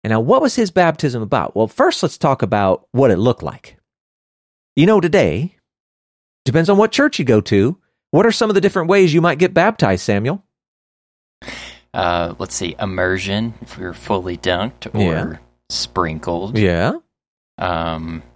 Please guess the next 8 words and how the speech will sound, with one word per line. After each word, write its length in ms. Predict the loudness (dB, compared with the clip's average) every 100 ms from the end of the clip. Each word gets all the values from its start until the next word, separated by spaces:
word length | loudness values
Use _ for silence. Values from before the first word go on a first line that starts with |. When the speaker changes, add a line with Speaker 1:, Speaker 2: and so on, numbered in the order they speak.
| _ _ _ _ _ _ _ -2
Speaker 1:
Well, 120 | 0
they 160 | 2 2
do 180 | 4 4
one 280 | 2 0 0
even 300 | 0 0 2
where 140 | 2
they 160 | 2 -2
pour 880 | -6 -2 2 4 4 4 2 -2